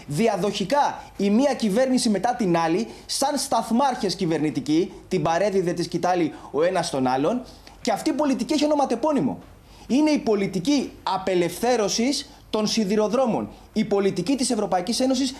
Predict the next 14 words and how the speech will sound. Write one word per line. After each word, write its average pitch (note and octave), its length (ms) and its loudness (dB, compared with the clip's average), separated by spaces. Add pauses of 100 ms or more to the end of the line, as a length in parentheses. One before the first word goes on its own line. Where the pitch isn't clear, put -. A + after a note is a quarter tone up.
(180)
για G3+ 140 0
την G#3+ 140 2
απελευθέρωση G3+ 520 0
των A#3 100 0
σιδηροδρόμων. G#3+ 580 0 (500)
Στη - 280 0
βάση C#4+ 340 2 (100)
αυτής F4+ 360 0
της D4 160 -2
πολιτικής A#3 680 2 (260)
τεμαχίστηκε A3 720 0
ο G3+ 40 2
σιδηρόδρομος. E3 840 0 (1080)
Διαχωρίστηκε F3+ 1120 0